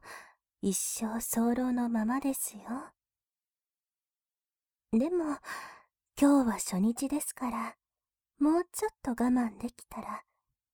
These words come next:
許してあげなくもないです。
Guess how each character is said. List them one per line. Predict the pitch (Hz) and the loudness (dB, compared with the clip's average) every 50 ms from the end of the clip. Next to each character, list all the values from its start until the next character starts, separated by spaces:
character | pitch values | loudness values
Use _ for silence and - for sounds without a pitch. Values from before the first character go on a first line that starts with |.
| _ _ | _ _
許 | - 240 240 240 269 285 | 4 6 6 6 6 4
し | 294 - - - | 2 0 -2 -4
て | - 294 269 | -4 -4 -2
あ | 233 214 214 | -2 -2 -2
げ | - 214 214 | 0 0 0
な | 220 233 - | 0 -2 -6
く | - - 269 | -8 -10 -12
も | 240 214 208 202 | -10 -8 -10 -8
な | 190 202 214 240 | -6 -6 -6 -6
い | 269 | -6
で | - - - | -8 -10 -12
す。 | - - - | -10 -10 -10